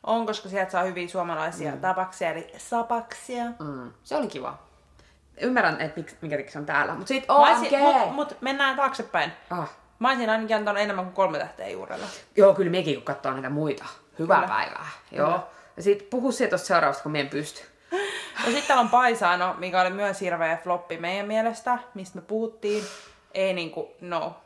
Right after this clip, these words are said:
Speaker 2: Disaster.
Speaker 1: No, no thank you. Et taisi olla enemmän mun mielestä yksi tai kaksi
Speaker 2: Joo,
Speaker 1: tähteä
Speaker 2: voihan
Speaker 1: osasta.
Speaker 2: inkiväri.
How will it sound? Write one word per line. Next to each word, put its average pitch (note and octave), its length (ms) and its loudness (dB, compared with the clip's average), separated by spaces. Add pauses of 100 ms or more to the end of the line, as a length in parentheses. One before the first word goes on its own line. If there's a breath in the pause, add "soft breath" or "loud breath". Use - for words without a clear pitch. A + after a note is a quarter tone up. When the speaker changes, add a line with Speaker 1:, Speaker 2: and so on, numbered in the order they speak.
(180)
Speaker 2:
Disaster. G#3 440 -2 (160)
Speaker 1:
No, A#3 200 0
no A#3+ 60 0
thank G3+ 380 -6
you. F3 400 -6 (240 soft breath)
Et E3+ 160 -6
taisi F#3+ 260 2
olla F3 100 -2
enemmän E3 260 -4
mun D#3 80 -8
mielestä D#3+ 280 -8
yksi - 320 -12
tai - 140 -6
kaksi - 200 -6
Speaker 2:
Joo, E3 120 6
Speaker 1:
tähteä D3 140 6
Speaker 2:
voihan F#3+ 320 8
Speaker 1:
osasta. - 80 0
Speaker 2:
inkiväri. G3+ 480 0